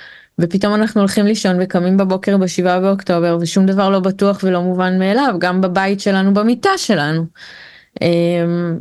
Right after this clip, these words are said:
ולכן, אה, אני חושבת שזו תופעה מעניינת, אני רק יכולה לקוות שהפחד הזה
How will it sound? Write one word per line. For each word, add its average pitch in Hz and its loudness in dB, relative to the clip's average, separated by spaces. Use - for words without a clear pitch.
ולכן, 175 0
אה, 180 -4
אני 180 2
חושבת 214 -2
שזו 185 0
תופעה 185 -2
מעניינת, 190 0
אני 160 -2
רק 170 -4
יכולה 175 -2
לקוות 170 -2
שהפחד - -6
הזה 180 0